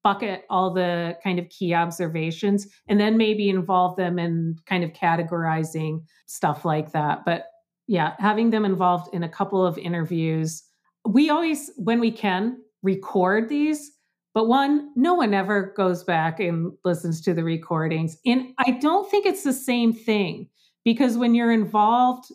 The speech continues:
in sitting in, a lot of times what they'll do is they won't feel comfortable, like, asking a question to the participant, so they'll Slack me or some, whatever messaging platform. And I'm like, I, I can say to them, "That's a great question.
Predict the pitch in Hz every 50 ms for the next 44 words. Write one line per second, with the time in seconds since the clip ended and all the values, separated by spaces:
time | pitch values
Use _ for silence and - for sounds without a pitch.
0 | _ - _ 208 202 196 196 - - - 233 226 208 202 196 202 208 202 196 190
1 | 180 185 - 190 190 190 190 - 233 226 226 220 196 190 190 - 196 180 180 -
2 | 196 190 185 165 - 185 180 165 165 202 185 190 226 262 254 - 254 214 - -
3 | 202 190 185 208 196 170 180 175 170 165 - _ _ _ - 170 170 170 - -
4 | 180 165 170 165 - - 190 185 180 170 - 180 175 175 175 - 190 185 180 -
5 | 196 190 190 190 196 196 196 208 196 196 - 214 202 233 - 202 175 170 151 151
6 | - - - - 180 160 156 175 - - - 285 311 349 370 381 - _ _ _
7 | _ _ _ _ _ _ - 220 220 - 269 240 233 220 240 240 240 240 240 233
8 | 226 208 208 214 - 262 233 - 254 240 240 - 247 254 262 - - 269 269 254
9 | 220 220 214 208 202 202 - _ _ _ _ - 208 254 262 233 262 247 233 262
10 | 240 233 - 233 226 285 311 269 170 160 151 151 214 202 196 - 233 220 214 196
11 | 202 202 - - 208 196 202 - - 185 180 175 185 190 180